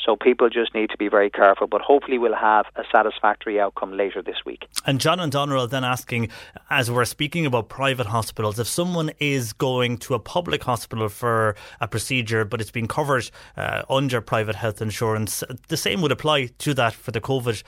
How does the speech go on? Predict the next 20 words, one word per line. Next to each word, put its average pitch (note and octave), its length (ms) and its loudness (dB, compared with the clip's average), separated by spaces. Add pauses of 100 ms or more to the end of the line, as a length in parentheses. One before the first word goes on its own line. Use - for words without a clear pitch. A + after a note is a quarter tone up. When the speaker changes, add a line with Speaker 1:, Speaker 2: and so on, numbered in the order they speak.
(240)
Speaker 2:
nineteen A#2 380 -2
test, - 280 -4
I G#2+ 60 -2
presume, A2 360 -2
would G2+ 120 0
it? E3+ 160 -6 (960)
Speaker 1:
Well, E4+ 140 8
now, F4 180 6
here's A3+ 220 4
where A3 100 4
it's G3+ 120 2
interesting. D3+ 480 2
You B2+ 160 -2
see, D3 180 0 (460)
under G3 200 6
legislation, D#3+ 800 2 (420)
the B2 60 8
H D3 300 4
S C#3+ 80 6 (100)
E, B2+ 300 2